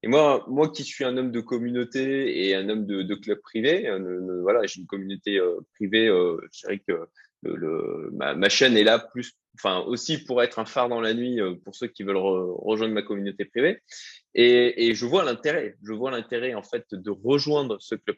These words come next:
privé d'un point de vue réseau, d'un point de vue échange personnel avec des gens qui, effectivement, euh, partagent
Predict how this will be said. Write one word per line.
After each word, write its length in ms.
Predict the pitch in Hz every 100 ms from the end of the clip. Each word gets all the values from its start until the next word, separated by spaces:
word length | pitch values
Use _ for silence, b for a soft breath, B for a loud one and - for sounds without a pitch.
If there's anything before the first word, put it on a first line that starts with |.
| -
privé 400 | 110 165 123 71 -
d'un 220 | 95 95
point 180 | - 90
de 60 |
vue 100 | 87
réseau, 360 | 90 104 147 196 _ B B -
d'un 120 | 101
point 200 | 98 113
de 40 |
vue 260 | 104 110 104
échange 360 | 110 - 139 -
personnel 440 | 110 - 180 147
avec 260 | 92 98 98
des 100 | 107
gens 240 | 110 139
qui, 200 | 135 117
effectivement, 640 | 110 107 98 - 117 127 92
euh, 80 |
partagent 580 | 90 117 - 147 120 98